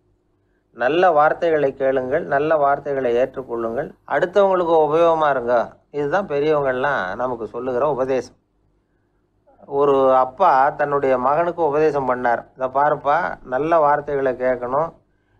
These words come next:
எப்போதுமே மகன் வந்து அப்பா பேச்சை கேட்கறது நல்லது" அப்படின்னாராம். "நீ ஏதாவது ஒரு தப்பு பண்ணா என் தலையில ஒரு முடி நரைச்சி வெள்ளையா போடும்பா, நீ செய்கிற ஒவ்வொரு தப்புக்கும் என் தலையில ஒவ்வொரு முடி வெள்ளையாயிடும்" அப்படின்னாராம்.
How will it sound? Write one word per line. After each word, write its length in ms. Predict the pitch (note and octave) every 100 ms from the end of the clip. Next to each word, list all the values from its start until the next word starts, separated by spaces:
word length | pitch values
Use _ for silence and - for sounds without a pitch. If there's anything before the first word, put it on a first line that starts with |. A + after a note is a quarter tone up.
| _
எப்போதுமே 760 | - C#3 C#3 B2+ D#3 D#3 D3+ F3
மகன் 380 | D#3 C#3 C#3 F3
வந்து 260 | D#3 D#3
அப்பா 340 | D#3+ C3 E3+ E3
பேச்சை 340 | D3 C#3+ C3+
கேட்கறது 440 | B2+ C3 B2 B2 C#3
நல்லது" 480 | A#2 A2+ A2+ G2 _ _ _ _ _ _ _
அப்படின்னாராம். 640 | C3+ B2+ B2 A#2+ A2 G#2+ - _ _ _ _ _ _ _ _ _ _
"நீ 140 | C3
ஏதாவது 520 | C#3 D3 D#3+ F3+ F3+
ஒரு 200 | D#3+ D#3
தப்பு 320 | D#3+ D#3 F3+
பண்ணா 300 | E3+ E3 E3+
என் 160 | F3 D#3
தலையில 380 | C#3+ D3 E3 D3+
ஒரு 220 | C#3+ C#3+
முடி 240 | C#3+ D3
நரைச்சி 380 | D#3+ C#3+ C#3 D#3
வெள்ளையா 320 | C3+ C3+ C#3+
போடும்பா, 640 | B2+ A#2 A2+ G#2 A2 D3 - _ _ _ _ _ _
நீ 180 | B2 B2
செய்கிற 420 | B2 D3 F3 E3
ஒவ்வொரு 360 | D3 D3+ D#3+ D3
தப்புக்கும் 480 | D3 D3 D#3+ G#3 G#3+
என் 160 | D#3
தலையில 420 | D3 D3 D#3+ E3
ஒவ்வொரு 400 | D#3+ C3+ D3+ D#3+
முடி 280 | D3 D3 D#3
வெள்ளையாயிடும்" 580 | C3+ C3 C3 A#2 G#2+ G#2+ -
அப்படின்னாராம். 640 | B2+ A#2 A2+ G#2+ F#2+